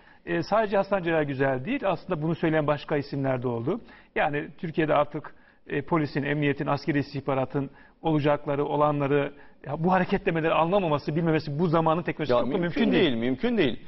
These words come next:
Speaker 2: Yani çok özür diliyorum. Eylemler başlamadan önce Beşinci Darbe ismiyle kitap çıkarmışım.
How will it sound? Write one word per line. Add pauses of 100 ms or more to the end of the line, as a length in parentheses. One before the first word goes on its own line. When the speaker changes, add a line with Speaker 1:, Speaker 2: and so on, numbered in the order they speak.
(320)
Speaker 2:
Yani (360)
çok
özür
diliyorum. (500)
Eylemler
başlamadan
önce (760)
Beşinci
Darbe
ismiyle
kitap
çıkarmışım.